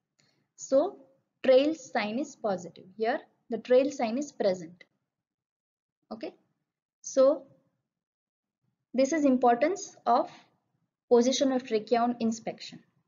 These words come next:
So whichever side sternocleidomastoid is prominent, that side the trachea has been shifted. Okay, next, shape of chest. So normally the chest is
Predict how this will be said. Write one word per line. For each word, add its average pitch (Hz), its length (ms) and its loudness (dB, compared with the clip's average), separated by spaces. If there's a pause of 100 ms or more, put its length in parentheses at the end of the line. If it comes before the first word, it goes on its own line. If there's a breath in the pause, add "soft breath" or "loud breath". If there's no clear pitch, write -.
(120)
So - 160 -6 (340)
whichever 262 500 0
side 302 320 -2
sternocleidomastoid 247 1080 -2
is 226 200 -6
prominent, 262 680 -2 (400 soft breath)
that 285 240 0
side 254 280 0
the 247 80 0
trachea 220 360 -4
has 202 200 -6
been 262 180 -6
shifted. - 440 -12 (920)
Okay, 302 240 -18 (420)
next, - 520 -16 (1800)
shape 330 340 6
of 320 260 2
chest. - 440 0 (300)
So - 180 4
normally 302 720 2 (300)
the 233 240 2
chest 330 360 2
is 285 380 -2